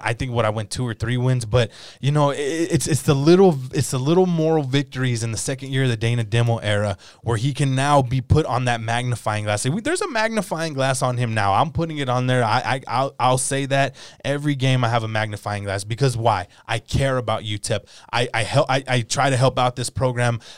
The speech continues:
Um, I, I'm, I'll say it from a financial standpoint.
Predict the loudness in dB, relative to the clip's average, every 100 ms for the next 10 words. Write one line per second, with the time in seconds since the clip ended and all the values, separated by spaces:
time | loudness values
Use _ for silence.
0 | -2 2 2 2 -4 -10 -10 -10 -10 -12
1 | -14 -20 -20 -20 -18 -8 -4 -4 -8 -20
2 | -14 -8 -2 0 -2 -4 -6 -6 -6 -6
3 | -6 -8